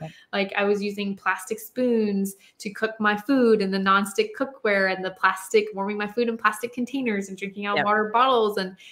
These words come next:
Speaker 2: you know, all these things, as you know, contain the B P A, the bisphenol
Speaker 1: Mm-hmm.
Speaker 2: A. So it impacts not only thyroid,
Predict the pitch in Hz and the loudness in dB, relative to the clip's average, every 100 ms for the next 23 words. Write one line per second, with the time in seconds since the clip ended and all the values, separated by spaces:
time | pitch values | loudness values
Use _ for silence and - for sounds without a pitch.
0 | - 214 202 208 220 214 226 233 196 202 | -2 4 6 6 4 4 0 0 -2 -2
1 | 220 269 247 240 - 202 190 190 190 208 | 0 2 2 0 -4 -4 -4 -6 -4 2
2 | 240 247 240 240 240 196 - 196 185 180 | 4 6 4 4 0 -8 -8 -10 -10 -8
3 | 190 190 196 190 185 190 - 180 - 190 | -6 -6 -4 -6 -6 -8 -8 -10 -10 -14
4 | 180 190 196 311 330 320 320 | -12 -6 4 4 6 4 2